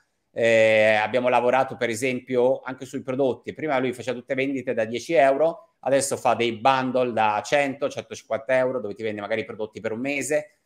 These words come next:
o addirittura in abbonamento, quindi dice, "Ok, ti piacciono questi prodotti? Centocinquanta euro al mese, paghi con PayPal tutti i mesi, ti-, ogni mese ti mando a casa i prodotti." Quindi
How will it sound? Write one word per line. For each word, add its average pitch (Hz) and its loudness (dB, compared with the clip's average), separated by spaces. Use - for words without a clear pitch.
o 127 0
addirittura 151 2
in 165 2
abbonamento, 143 0
quindi 113 -10
dice, 98 -12
"Ok, - -2
ti - -18
piacciono 160 0
questi 147 -6
prodotti? 175 -4
Centocinquanta 170 -2
euro 175 2
al 196 0
mese, 202 -2
paghi 131 2
con 131 -4
PayPal 156 0
tutti - -10
i - 0
mesi, 160 -2
ti-, 175 -8
ogni 175 0
mese 156 -2
ti 151 -8
mando 127 0
a 131 0
casa 120 0
i 117 -4
prodotti." 107 -10
Quindi 139 0